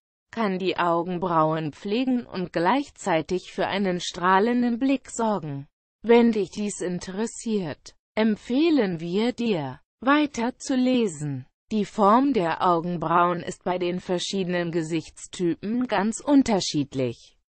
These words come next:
Im Allgemeinen sollten diese in der Höhe des Nasenansatzes beginnen und parallel zum äußeren Augenwinkel enden.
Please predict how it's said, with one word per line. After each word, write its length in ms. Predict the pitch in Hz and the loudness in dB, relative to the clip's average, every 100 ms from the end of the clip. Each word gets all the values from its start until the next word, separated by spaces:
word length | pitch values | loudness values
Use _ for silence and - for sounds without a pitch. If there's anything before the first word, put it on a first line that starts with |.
| _ _ | _ _
Im 200 | 220 226 | 2 4
Allgemeinen 880 | 208 285 269 214 180 165 170 190 220 | 2 2 2 2 2 0 0 0 0
sollten 400 | 196 175 - 185 | 4 4 4 0
diese 300 | 180 175 185 | 0 2 2
in 220 | - 190 | 2 2
der 180 | 185 190 | 2 2
Höhe 280 | 160 160 160 | 0 0 0
des 220 | 170 - | -4 -2
Nasenansatzes 1300 | 175 160 160 165 170 156 208 214 240 - - 277 254 | 0 2 0 -2 -4 -2 -2 -2 -2 -4 -4 -2 -2
beginnen 500 | - 226 220 208 226 | -4 -2 2 4 2
und 240 | - 180 - | 0 -6 -4
parallel 760 | 226 262 285 277 262 247 226 | -4 0 0 2 2 0 -2
zum 280 | - 208 190 | -2 -2 2
äußeren 600 | - 285 311 262 202 190 | 4 4 4 2 2 2
Augenwinkel 1000 | - 170 165 165 170 175 180 156 180 151 | 2 2 2 -2 -2 -2 -2 -2 -2 -2
enden. 540 | 151 151 - 147 127 | -4 -6 -10 -10 -10